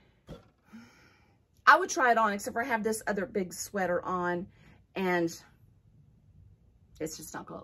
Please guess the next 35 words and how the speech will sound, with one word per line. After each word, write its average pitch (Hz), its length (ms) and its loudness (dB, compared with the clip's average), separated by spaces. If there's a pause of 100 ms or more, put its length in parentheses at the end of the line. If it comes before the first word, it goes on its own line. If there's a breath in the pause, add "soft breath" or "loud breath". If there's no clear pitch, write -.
look - 200 -16
that - 140 -12
right, - 340 -12
that - 240 -6
good. - 260 -8 (160)
But 220 480 8 (520 loud breath)
I - 60 -16
feel 294 200 -8
so 254 460 -8
good 262 260 -10
to 214 80 -6
have 208 220 -10
this 196 180 -4
sweater 196 480 -4 (140)
almost 220 580 2
finished. 151 400 -6 (560 loud breath)
I'm 277 220 8
leaving 247 280 -2
for 240 100 -10
Charlotte 220 340 0
again 202 180 2
in 185 80 0
a 180 60 0
few 196 180 -8
days, 156 300 0
and 185 100 0
I 185 40 0
really 185 300 -2
wanna 180 180 -2
take 208 200 -8
it - 80 -10
with 170 240 -4
me 165 180 0
because, 165 840 -2 (400 loud breath)
um, 151 360 -8